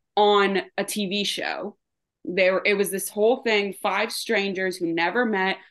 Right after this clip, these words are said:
form a band, and they blew up because that was when social media first became huge to where things could be spread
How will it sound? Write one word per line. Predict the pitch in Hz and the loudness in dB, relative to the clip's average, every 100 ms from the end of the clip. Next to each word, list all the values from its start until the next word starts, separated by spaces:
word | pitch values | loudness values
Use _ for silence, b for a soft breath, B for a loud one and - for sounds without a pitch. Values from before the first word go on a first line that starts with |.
| _ _ - | _ _ -2
form | 185 202 247 | 0 4 2
a | 220 | 2
band, | 196 180 175 175 - | 2 4 2 0 -2
and | 185 175 | -2 0
they | 175 165 | -2 -2
blew | - 185 262 233 | -2 0 4 4
up | 196 190 - | 2 0 -6
because | 165 170 185 170 180 | -14 -4 -2 -2 0
that | 175 160 | 0 0
was | 175 | -4
when | 165 156 156 156 b b | -4 -4 -4 -8 b b
social | - 214 196 214 208 | -4 -2 0 -2 -2
media | 185 180 180 175 170 156 _ | 0 2 2 2 2 0 _
first | 208 185 170 - - - _ _ 202 | -4 -2 -4 -8 -12 -20 _ _ -8
became | - 180 165 165 | 0 4 4 2
huge | - 196 202 185 170 160 - - _ - | -4 -4 -2 2 0 0 -8 -16 _ -4
to | 180 | 0
where | 175 175 | 0 0
things | 180 175 170 | 0 0 -2
could | 156 | -4
be | 165 | -6
spread | 165 165 160 | -6 -6 -6